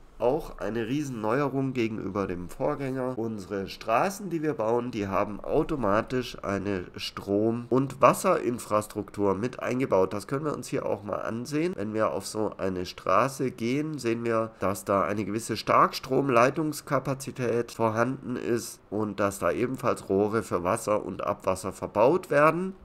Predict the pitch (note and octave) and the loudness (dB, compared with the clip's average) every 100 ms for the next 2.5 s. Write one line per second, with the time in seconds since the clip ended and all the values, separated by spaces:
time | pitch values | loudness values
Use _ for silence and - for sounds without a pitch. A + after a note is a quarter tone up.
0 | - - G#2+ G#2+ A2 G2+ - F2 - - | -10 -8 -4 -2 0 0 0 -2 -6 2
1 | G#2+ C3 C3+ C#3 C3+ G2 - A2 A2 - | 4 4 0 -4 -4 -6 -2 0 0 -2
2 | G2+ F#2 A2+ B2 | -4 -2 -4 -4